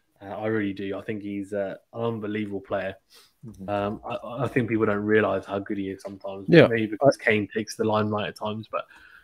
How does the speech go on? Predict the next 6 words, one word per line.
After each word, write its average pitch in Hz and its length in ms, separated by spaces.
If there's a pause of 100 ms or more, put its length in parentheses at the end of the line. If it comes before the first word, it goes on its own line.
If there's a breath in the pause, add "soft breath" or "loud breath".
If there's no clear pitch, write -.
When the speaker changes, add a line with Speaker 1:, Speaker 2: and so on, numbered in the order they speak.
(140 soft breath)
Speaker 1:
he 117 140
is 104 160 (100)
unreal. 104 680 (560)
Uh, 98 300 (100)
banana 104 320
peel. 95 280